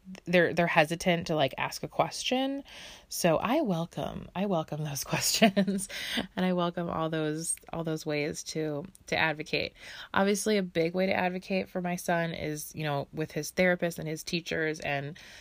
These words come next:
speaking up for him, and going through all the different programs and picking the right school and all those things. I mean, that's,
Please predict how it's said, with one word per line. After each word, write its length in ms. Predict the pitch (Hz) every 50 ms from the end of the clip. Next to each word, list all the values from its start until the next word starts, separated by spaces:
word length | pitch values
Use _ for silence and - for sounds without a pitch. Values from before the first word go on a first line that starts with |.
| - _
speaking 480 | - - - - 190 185 - 185 170 175
up 180 | 170 165 165
for 140 | - - 175
him, 480 | 156 160 170 160 156 151 151 151 147 151 -
and 380 | - 151 143 139 139 143 147 - - _ - -
going 340 | 185 - 175 170 170 170 170
through 680 | 165 - - 165 170 160 156 156 156 156 151 151 151 - - - - - - - - _ _ - -
all 160 | - 165 165
the 80 | 170
different 360 | 160 165 151 - 160 156 180 -
programs 840 | - - 208 202 196 185 185 180 175 170 165 165 165 170 165 160 -
and 400 | 156 147 143 139 143 147 - - _ _ -
picking 400 | - - 185 - 190 175 165 156
the 100 | 151 156
right 300 | 156 147 135 117 - _ _ -
school 840 | - - - - - - 202 202 202 196 190 190 185 185 185 180 180
and 280 | 160 139 139 127 - - -
all 200 | - 196 208 220
those 240 | 208 208 196 185 180
things. 320 | - - 180 170 165 165 156
I 40 |
mean, 100 | 165 165
that's, 380 | 175 185 190 190 - - -